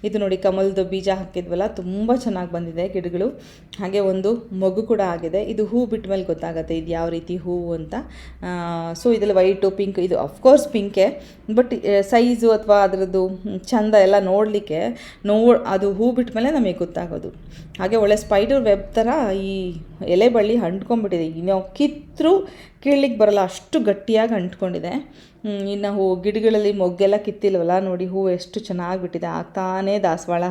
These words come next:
ಅರಳ್ತಾ ಇದೆ. ಅದು ದೊಡ್ಡ ಹೂ ಇದೆಲ್ಲ, ಅದು ನೆನ್ನೆ ಅರಳಿರೋಂಥ ಹೂವು. So ಹಾಗಾಗಿ ಅದನ್ನು ಕಿತ್ಕೊಂಬರಲ್ಲ, ಯಾಕಂದರೆ ಅದು ಈಗ ಪೂಜೆಗೆ ಬರೋದು ಇಲ್ಲ.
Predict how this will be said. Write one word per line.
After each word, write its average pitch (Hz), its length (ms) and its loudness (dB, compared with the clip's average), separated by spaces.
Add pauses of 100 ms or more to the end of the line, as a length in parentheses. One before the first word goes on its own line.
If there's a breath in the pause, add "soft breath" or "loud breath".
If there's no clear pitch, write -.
ಅರಳ್ತಾ 170 400 -4
ಇದೆ. 175 540 -6
ಅದು 220 160 2
ದೊಡ್ಡ 220 260 6 (100)
ಹೂ 240 140 4
ಇದೆಲ್ಲ, 202 220 4 (160)
ಅದು 208 140 -2
ನೆನ್ನೆ 202 280 0
ಅರಳಿರೋಂಥ 170 640 0
ಹೂವು. 170 480 -4 (340 loud breath)
So 254 120 6
ಹಾಗಾಗಿ 208 380 4
ಅದನ್ನು 214 380 2
ಕಿತ್ಕೊಂಬರಲ್ಲ, 165 520 -4
ಯಾಕಂದರೆ 202 300 -2
ಅದು 185 420 -2
ಈಗ 220 220 -6
ಪೂಜೆಗೆ 220 320 2
ಬರೋದು 175 340 2
ಇಲ್ಲ. 151 160 -2